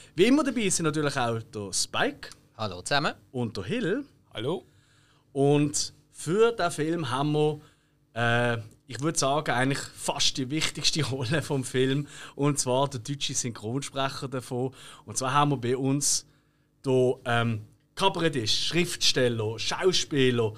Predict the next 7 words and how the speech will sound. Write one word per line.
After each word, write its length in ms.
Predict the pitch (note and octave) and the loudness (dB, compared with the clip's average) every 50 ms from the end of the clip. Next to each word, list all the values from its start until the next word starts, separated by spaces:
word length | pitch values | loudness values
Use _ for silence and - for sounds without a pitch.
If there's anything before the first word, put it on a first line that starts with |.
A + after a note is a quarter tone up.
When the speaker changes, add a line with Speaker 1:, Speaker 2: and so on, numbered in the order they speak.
| - - - - - - _ | -10 -18 -18 -18 -20 -14 _
Speaker 1:
Grafiker, 960 | - - C#3+ C3+ D3 F3 G#3+ B3+ B3 A#3+ - - E3+ D3 D3 D3 C3 B2 A#2+ A#2 | -2 -2 -2 0 2 6 6 8 8 6 4 0 -2 -2 0 0 0 0 0 0
Werbetextschreiber, 1500 | D3+ F3 G#3 B3 B3 A#3+ A3+ G#3+ F#3 - - F#3 E3+ E3 - - - - - - D#3+ D#3+ E3 D#3+ D#3 D3+ D3 C3+ C3 C3+ D#3 | 2 4 6 6 6 6 4 2 -2 -2 -2 -2 -2 0 2 2 2 2 2 0 0 2 2 2 2 2 2 2 2 2 2
Regisseur 840 | F#3 A#3+ C4 A#3 G#3+ A3+ G#3 - - F#3+ G3 G3+ G#3 G#3+ G3 E3 - - - - - - - | 2 4 4 4 2 0 0 2 4 4 6 6 6 6 6 2 -2 -10 -14 -16 -16 -8 -4
und 140 | A#3 C4 C4 | -2 2 2
natürlich 300 | G#3+ F3+ F#3+ F#3 - E3 | 4 4 4 4 4 4
auch 160 | E3 E3 D3 | 4 4 4
Böstler, 680 | - B2 C3 C#3 - - - - D3+ C#3+ C#3+ D3 C#3 | 2 2 2 2 2 2 0 0 -2 -2 0 0 -2